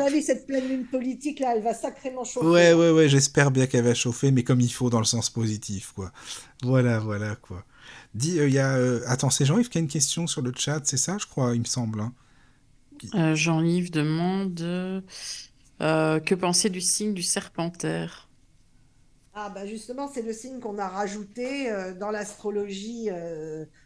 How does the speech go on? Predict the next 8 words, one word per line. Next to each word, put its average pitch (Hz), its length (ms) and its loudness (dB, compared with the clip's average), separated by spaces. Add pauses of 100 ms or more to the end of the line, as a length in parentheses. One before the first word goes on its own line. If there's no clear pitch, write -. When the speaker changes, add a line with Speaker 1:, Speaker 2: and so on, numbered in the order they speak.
(140)
Speaker 1:
en 185 120 -10
astrologie 208 600 -4
sidérale, 196 840 -4 (340)
puisqu'il 214 640 -2
fait 190 140 -6
partie 190 520 -10
des 180 180 -4
constellations. 208 880 -2